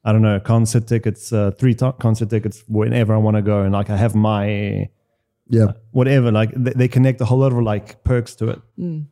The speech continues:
Speaker 1: So that's, like, basically what, like, like, now I've been, like, jumping into it. And it's like, that's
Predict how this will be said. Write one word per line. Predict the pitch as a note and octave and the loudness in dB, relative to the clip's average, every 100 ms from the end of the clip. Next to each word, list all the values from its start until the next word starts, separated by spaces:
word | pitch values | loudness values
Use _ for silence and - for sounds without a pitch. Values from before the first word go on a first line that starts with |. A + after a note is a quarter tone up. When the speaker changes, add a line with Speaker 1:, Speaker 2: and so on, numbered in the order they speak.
| _ _ - | _ _ -4
Speaker 1:
So | C3 | 0
that's, | B2 B2+ | 2 2
like, | B2 A2 A2 A2+ | 2 0 -2 -2
basically | A#2+ A2+ A2+ | -2 -2 -2
what, | A2+ | 0
like, | G2+ - | -2 -2
like, | A2 G2+ A2 | -2 -2 0
now | A2 A2 | 0 2
I've | G2 | 0
been, | G#2+ G#2 | 0 0
like, | G#2 | -2
jumping | G2+ G#2 G2 G#2+ | -2 -2 0 0
into | G#2+ G#2 G2 | 0 0 -4
it. | - _ _ _ _ - | -6 _ _ _ _ -2
And | G#2+ | 0
it's | G#2+ | 2
like, | G2+ G#2 | 0 0
that's | A#2 | 0